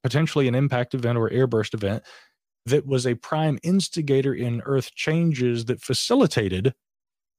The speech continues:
the gradual die-off, one thing we can all agree on is that these species are all dead, right? They did not stand the test of time and, and persist into the Holocene.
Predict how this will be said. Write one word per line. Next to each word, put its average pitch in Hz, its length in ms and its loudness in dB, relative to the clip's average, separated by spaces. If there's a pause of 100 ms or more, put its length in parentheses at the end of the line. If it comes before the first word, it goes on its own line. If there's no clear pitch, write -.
(140)
the 131 80 0
gradual 131 680 2
die-off, 120 840 0 (180)
one 180 160 4
thing 175 160 2
we 156 100 4
can 139 120 -2
all 170 200 4
agree 160 240 4
on 139 180 4
is 120 80 0
that 107 120 -8
these 143 200 -2
species 147 500 -2
are 139 100 4
all 147 120 4
dead, 156 320 2
right? 147 260 2
They 120 100 -2
did 139 160 -2
not 160 240 0
stand 165 460 -2
the 147 60 0
test 147 260 -4
of 135 80 -10
time 151 300 0
and, 127 240 -2
and 120 240 -6
persist 147 400 -2
into 143 160 -2
the 135 60 4
Holocene. 135 560 0